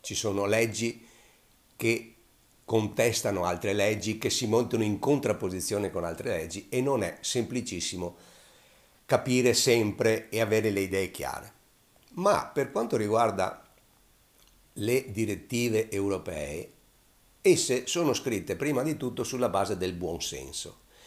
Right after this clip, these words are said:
e quindi sono chiare ed è assolutamente chiaro qual è il loro obiettivo, la sicurezza dei prodotti.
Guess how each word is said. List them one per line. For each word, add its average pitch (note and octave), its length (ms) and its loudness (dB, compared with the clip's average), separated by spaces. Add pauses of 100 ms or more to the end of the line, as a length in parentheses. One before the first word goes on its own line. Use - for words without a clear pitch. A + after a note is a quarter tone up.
(220)
e A3 140 -2
quindi G#2+ 340 4
sono - 520 0
chiare F#2 600 0 (440)
ed G3 180 2
è - 180 6
assolutamente D#3+ 720 0
chiaro A#2 560 0
qual F#3 160 4
è A2 280 4
il A#2+ 120 0
loro G2 240 2
obiettivo, F2 680 -8 (160)
la D3+ 180 2
sicurezza A2+ 600 -2
dei E2+ 180 -8
prodotti. - 500 -16